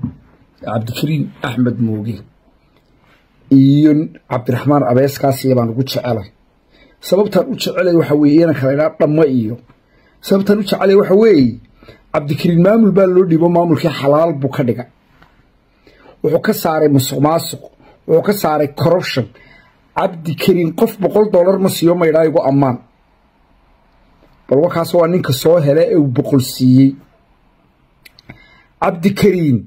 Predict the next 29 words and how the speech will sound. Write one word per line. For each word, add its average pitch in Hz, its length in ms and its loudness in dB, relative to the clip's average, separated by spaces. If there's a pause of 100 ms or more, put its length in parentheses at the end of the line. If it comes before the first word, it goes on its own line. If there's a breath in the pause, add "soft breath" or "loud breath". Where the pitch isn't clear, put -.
(800)
lacagta 170 380 -2
isaga 208 280 2
iska 190 260 0
soomiye 170 480 2
cidna 160 240 0
ma 151 120 0
siiyo. 117 420 -6 (1080)
Qabiil 185 300 2
ma 196 120 2
siiyo, 180 380 -2 (440 soft breath)
xisbi 196 380 0
ma 190 140 2
siiyo, 180 380 0 (420 soft breath)
madaxweyne 175 480 2
ma 214 120 2
siiyo. 175 440 -2 (1900 loud breath)
Alleele 185 280 2
madaxweynuhu 170 580 2
inuu 165 160 2
xoog 160 380 2 (200)
iyo 165 140 -2
boob 175 380 0
wax 131 140 -6
kaga 165 220 -12
qaaday 151 300 0
waan 135 200 2
hubaa. 107 260 -12 (1200)
Oonu 147 340 0
raalli 143 320 2